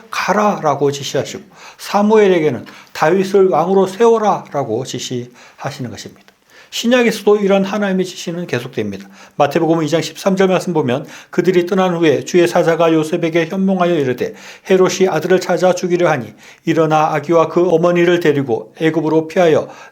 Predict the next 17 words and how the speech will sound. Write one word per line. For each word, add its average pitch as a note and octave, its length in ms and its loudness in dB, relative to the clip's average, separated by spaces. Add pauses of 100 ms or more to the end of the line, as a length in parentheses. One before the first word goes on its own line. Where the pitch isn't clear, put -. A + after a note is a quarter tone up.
(160)
내가 D#3 240 2
내게 D#3+ 220 2
이르기까지 E3+ 760 0
거기 D#3 260 0
있으라 D3 340 2
하시니"라고 A#2+ 800 -6
말씀하고 A2+ 440 -10
있습니다. - 340 -20 (800)
하나님께서 D#3+ 1000 -2
구체적으로 G3 800 -2
주의 G3 240 2
사자를 F#3+ 340 0
통해서 C#3 480 -8 (440)
어디로 G3+ 460 2
피하고 F3 760 -4
언제까지 E3+ 600 0
있으라라고 F3 1000 -4